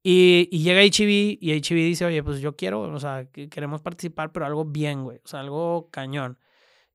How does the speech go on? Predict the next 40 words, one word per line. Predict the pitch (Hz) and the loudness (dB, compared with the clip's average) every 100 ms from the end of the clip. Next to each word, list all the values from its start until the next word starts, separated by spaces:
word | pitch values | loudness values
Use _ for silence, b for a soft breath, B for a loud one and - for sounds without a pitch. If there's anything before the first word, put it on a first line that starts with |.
| _ _ _ | _ _ _
Y, | 175 160 151 151 | -4 0 2 0
pues, | 139 135 | -2 -8
ahí | 143 143 | -6 -2
hicimos | 170 156 170 180 170 | -2 -2 -4 -4 -4
un, | 180 175 | -4 -6
siempre | - 151 165 | -6 -6 -4
nos | 175 | -2
ha | 165 | -2
gustado | 165 165 160 | -2 -2 -4
colaborar | 165 165 151 143 | -2 0 0 -2
de | 151 | -4
manera | 165 147 143 | -6 -4 -4
distinta. | 147 - 151 143 185 220 b b b b b _ | -6 -6 -8 -6 -6 -8 b b b b b _
Y, | - 156 151 | -4 -2 -2
pues, | 147 143 139 | -2 -8 -6
hicimos | 156 156 | -4 -2
un | 156 | -2
viaje | 156 143 143 | -2 -2 -4
a | |
Chiapas. | 127 165 160 165 160 156 - _ _ _ _ _ | -4 -4 -2 0 0 -2 -8 _ _ _ _ _
Em, | 156 156 151 143 135 135 | -6 -4 -2 -4 -6 -8
el | 151 143 | -8 -2
podcast | 165 160 175 160 | 0 2 0 0
que | 160 | -4
empezamos | 147 151 147 156 151 | -6 -4 -2 -2 -4
en | |
dos | 143 143 | -6 -6
mil | 143 | -6
diecinueve, | 147 143 147 147 143 | -6 -6 -6 -6 -6
pues, | 147 | -8
también | - 135 139 151 | -10 -8 -6 -6
dijimos, | 151 147 143 | -6 -8 -8
"Vamos | 135 143 | -8 -8
a | 156 | -8
hacer | |
unos | 143 143 | -8 -10
podcasts, | - 143 - 151 | -10 -12 -10 -14
pues, | - 143 | -10 -10
del | 131 | -10
café, | 135 - 175 175 175 170 | -12 -6 -2 0 2 0